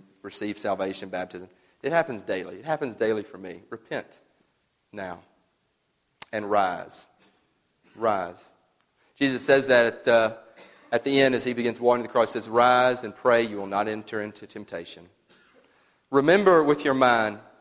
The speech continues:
repent with your heart, rise with your body in life in Christ.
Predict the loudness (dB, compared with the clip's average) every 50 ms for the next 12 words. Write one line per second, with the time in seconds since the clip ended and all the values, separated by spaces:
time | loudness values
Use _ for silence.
0 | _ _ _ -2 -2 -2 0 0 2 2 2 2 0 -6 -14 -14 _ _ _ _
1 | _ _ -12 -12 -10 -8 -6 -6 -2 0 0 0 0 0 2 4 4 4 4 4
2 | 2 -2 -4 -12 -12 -10 -6 -2 0 0 2 0 0 -4 -8 -14 _ _ _ _
3 | _ _ _ _ _ _ _ -18 -12 -6 -4 -2 -2 -2 -4 -10 -18 -20 -14 -10
4 | -8 -8 -8 -8 -12 -18 -20 -20